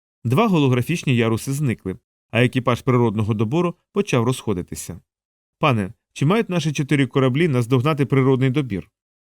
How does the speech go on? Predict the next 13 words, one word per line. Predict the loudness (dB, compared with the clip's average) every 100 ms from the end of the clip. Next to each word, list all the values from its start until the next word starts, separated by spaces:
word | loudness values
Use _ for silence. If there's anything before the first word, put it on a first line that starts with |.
| _
запитав | -2 -2 0 -2
капітан | -2 -4 -2 -2 2
глибокого | 4 4 0 2 2
космосу. | 0 -10 -10 -14 -12 -16 _ _ _ _
Голограми | 2 4 4 0 -2
капітанів | -4 -4 -2 -2 -2
не | -4
зникли. | -6 -12 -12 -14 -14 _ _ _ -2
Джан | 0 2
Бейхай | 0 0 2 2
рішуче | 0 -4 -4
похитав | -4 -2 -2 -2 -2
головою. | -2 -2 -4 -10